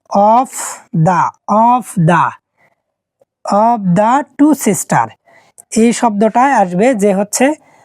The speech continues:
মেজর, ইন্টার, মেজর, আপার, লেটার, এল্ডার, এই শব্দগুলো যখন থাকবে তখন আমাদের কি ব্যবহার করতে হবে?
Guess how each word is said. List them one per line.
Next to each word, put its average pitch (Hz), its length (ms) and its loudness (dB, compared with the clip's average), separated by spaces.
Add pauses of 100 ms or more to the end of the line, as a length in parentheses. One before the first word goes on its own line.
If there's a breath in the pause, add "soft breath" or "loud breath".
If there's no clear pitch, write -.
(160 soft breath)
মেজর, 202 520 2 (100)
ইন্টার, 208 580 2 (140)
মেজর, 190 460 2 (260)
আপার, 208 420 0 (240)
লেটার, 185 500 0 (600 soft breath)
এল্ডার, 202 400 0 (100)
এই 233 140 0
শব্দগুলো 202 500 -2
যখন 190 360 -2
থাকবে 190 500 0 (460 soft breath)
তখন 214 320 -2
আমাদের 185 420 0
কি 202 120 0
ব্যবহার 185 340 2
করতে 185 260 -4
হবে? 185 340 0